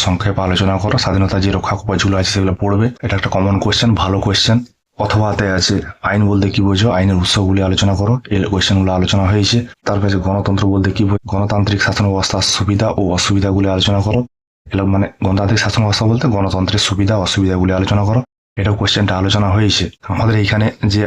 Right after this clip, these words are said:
আলোচনাগুলো পরপর হচ্ছে সেগুলো আলোচনাগুলো দেওয়া আছে, দেখবে।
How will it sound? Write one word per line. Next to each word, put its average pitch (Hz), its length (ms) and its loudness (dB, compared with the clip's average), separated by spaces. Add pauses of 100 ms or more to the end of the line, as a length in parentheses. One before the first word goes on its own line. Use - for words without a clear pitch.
আলোচনাগুলো 101 420 0 (100)
পরপর 98 300 -2 (200)
হচ্ছে 104 320 -2
সেগুলো 98 300 0 (120)
আলোচনাগুলো 92 500 -2
দেওয়া 98 320 -2
আছে, 90 180 -2 (280)
দেখবে। 98 260 0